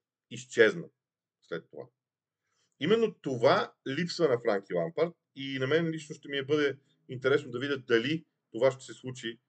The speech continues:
скоро. Колкото до Нотингъм Форест, те започват да се чувстват част от Висшата лига, но по един малко по-различен начин. Форест залага много на отбраната. Стив Купър, между другото, а, аз, а, така съм го наблюдавал дори в юношеските отбори на Англия, националните отбори.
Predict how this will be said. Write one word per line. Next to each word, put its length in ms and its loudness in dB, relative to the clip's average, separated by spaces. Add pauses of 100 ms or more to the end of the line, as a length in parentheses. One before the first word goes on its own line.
(140)
скоро. 440 0 (460)
Колкото 360 8
до 80 -2
Нотингъм 500 2
Форест, 380 2 (100)
те 120 4
започват 380 -4
да 60 -8
се 240 -8 (100)
чувстват 320 -8
част 220 2
от 100 -16
Висшата 240 -10
лига, 180 -2
но 180 -4
по 80 -2
един 140 -2
малко 220 2
по-различен 480 0
начин. 260 -2 (440)
Форест 260 6
залага 300 4
много 280 0
на 80 0
отбраната. 480 0 (460)
Стив 260 -6
Купър, 260 0
между 220 0
другото, 600 -4
а, 300 0 (100)
аз, 300 -8
а, 200 0
така 160 -4
съм 160 -10
го 80 -8
наблюдавал 400 0
дори 140 -4
в 160 -4
юношеските 420 -10
отбори 280 -2
на 140 0
Англия, 240 -2
националните 480 -6
отбори. 260 -6